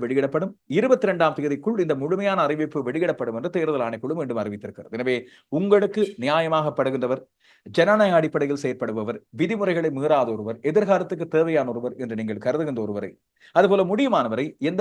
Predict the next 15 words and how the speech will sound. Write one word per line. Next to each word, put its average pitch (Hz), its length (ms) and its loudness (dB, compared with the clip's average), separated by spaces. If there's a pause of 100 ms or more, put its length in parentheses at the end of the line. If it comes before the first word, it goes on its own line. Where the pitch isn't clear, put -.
விதமான 180 320 2 (220)
ஊழல் 202 260 0
குற்றச்சாட்டுகள் 160 720 -2 (360)
அற்ற - 360 0 (500)
எதிர்காலத்துக்கு 185 680 4
நன்மை 196 260 -2
பயக்கக்கூடிய 139 600 0
அப்பழுக்கற்றவர் 175 840 0
என்று 135 180 -8
நீங்கள் 127 240 -4
கருதுகின்ற 135 360 -2
ஒருவரை 110 300 -4 (640)
இந்த 151 180 2
நாட்டின் 180 380 2
ஜனாதிபதியாக 156 540 2